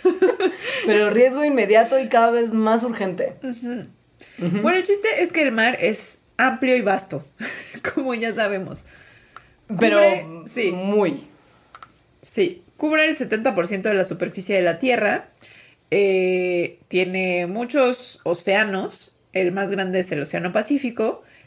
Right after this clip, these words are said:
Speaker 1: que se le nombró así exactamente por Pacífico. <laughs> Y,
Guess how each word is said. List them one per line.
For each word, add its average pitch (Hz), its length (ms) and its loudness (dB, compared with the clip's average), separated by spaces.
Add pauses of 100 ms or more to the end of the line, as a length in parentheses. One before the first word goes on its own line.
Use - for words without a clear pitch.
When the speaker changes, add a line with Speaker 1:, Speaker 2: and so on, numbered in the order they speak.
Speaker 1:
que 185 140 -4
se 175 140 0
le 180 100 4
nombró 180 300 0
así 190 340 -2
exactamente 160 520 -8
por 143 160 -4
Pacífico. 170 560 -8 (380)
<laughs> - 20 -8 (1200)
Y, 254 1080 2